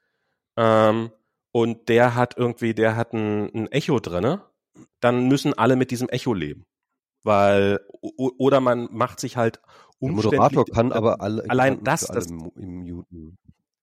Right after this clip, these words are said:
Speaker 1: Aber normalerweise gibt es keinen Moderator. Wenn du ein normales Meeting mit fünf
Speaker 2: Es gibt
Speaker 1: Leuten
Speaker 2: im-,
Speaker 1: hast,
Speaker 2: bei
Speaker 1: gibt
Speaker 2: Zoom
Speaker 1: es
Speaker 2: gibt's
Speaker 1: keinen
Speaker 2: immer einen
Speaker 1: Moderator.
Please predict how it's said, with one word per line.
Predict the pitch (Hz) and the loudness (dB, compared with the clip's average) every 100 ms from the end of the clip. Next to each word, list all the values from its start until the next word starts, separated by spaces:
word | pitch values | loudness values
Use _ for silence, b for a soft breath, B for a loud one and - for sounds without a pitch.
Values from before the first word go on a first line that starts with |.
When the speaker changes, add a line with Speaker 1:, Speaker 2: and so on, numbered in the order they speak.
| _ b b - | _ b b 2
Speaker 1:
Aber | 156 160 | 4 4
normalerweise | 156 139 131 160 156 151 143 | 4 4 6 4 4 2 0
gibt | 139 - 151 | -8 -8 -8
es | - | -8
keinen | - 110 | -6 -4
Moderator. | 101 95 90 85 85 90 | -4 -4 -6 -8 -10 -6
Wenn | 104 | -4
du | 117 | -2
ein | |
normales | 117 113 123 147 135 | 0 2 2 0 -2
Meeting | 131 151 131 | -4 -4 -4
mit | 120 | -4
fünf | - 139 - | -4 -6 -2
Speaker 2:
Es | |
gibt | |
Speaker 1:
Leuten | 117 143 | 0 2
Speaker 2:
im-, | 135 | 2
Speaker 1:
hast, | 113 | 2
Speaker 2:
bei | 113 117 | 4 4
Speaker 1:
gibt | 104 | 2
Speaker 2:
Zoom | 160 | -2
Speaker 1:
es | 160 | -2
Speaker 2:
gibt's | - | -4
Speaker 1:
keinen | 117 120 | -4 0
Speaker 2:
immer | 147 | 2
einen | 156 | 2
Speaker 1:
Moderator. | 120 | 0